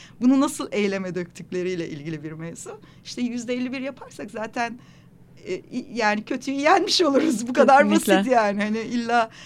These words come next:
Speaker 1: yüzde yetmişlere, yüzde seksenlere çıkalım, işte dünya çok güzel, çok iyi olacak diye bir bakış açısı değil. Yani şu an zaten, e, ister istemez kendi dengesinde giden bir hikayeyi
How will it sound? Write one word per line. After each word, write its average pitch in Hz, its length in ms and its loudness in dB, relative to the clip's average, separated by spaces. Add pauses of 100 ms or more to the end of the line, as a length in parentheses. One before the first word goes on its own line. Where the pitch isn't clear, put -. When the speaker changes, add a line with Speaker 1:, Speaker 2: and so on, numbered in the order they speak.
(200)
Speaker 1:
yüzde 233 260 -2
yetmişlere, 240 500 -2
yüzde 233 240 0
seksenlere 233 640 -4
çıkalım, 226 440 -4
işte 214 420 -6
dünya 220 340 -2
çok - 320 -10
güzel, 226 400 0 (280)
çok 285 220 -4
iyi 254 140 2
olacak 233 440 -2 (100)
diye 226 180 -6
bir 226 260 -4
bakış 226 260 -8
açısı 247 400 -12
değil. 320 180 -6
Yani 190 220 -2
şu 226 160 -10
an 220 100 -4
zaten, 226 480 -6 (400)
e, 202 220 -2
ister - 240 -6
istemez 240 540 -6
kendi 226 380 -8
dengesinde 226 680 -6
giden 214 420 -4
bir 220 100 -8
hikayeyi 220 580 -6